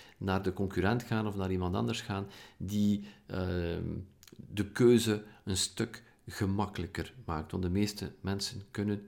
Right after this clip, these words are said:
niet kiezen. Ik stond nog een paar weken geleden in, eh, in een zaak, heb ik het ook meegemaakt. Mensen wouden een sport, eh,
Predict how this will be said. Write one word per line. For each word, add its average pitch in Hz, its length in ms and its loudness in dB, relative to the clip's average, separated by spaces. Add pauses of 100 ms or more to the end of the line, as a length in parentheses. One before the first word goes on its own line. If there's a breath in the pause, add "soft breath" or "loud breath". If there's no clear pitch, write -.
(100)
niet 101 360 -4
kiezen. 104 280 -2
Ik 87 60 -8
stond 98 220 -4
nog 92 120 -2
een 90 100 -4
paar 95 220 -2
weken 98 280 -2
geleden 95 380 -2
in, 92 260 -2
eh, 90 120 0 (440 loud breath)
in 98 140 -2
een 90 120 2
zaak, 107 380 2 (340 loud breath)
heb 92 160 0
ik 95 100 2
het - 120 -6
ook 104 240 4
meegemaakt. 101 580 0 (200 loud breath)
Mensen 95 400 -2
wouden 92 360 0
een 90 180 -2
sport, - 600 -6
eh, 92 260 0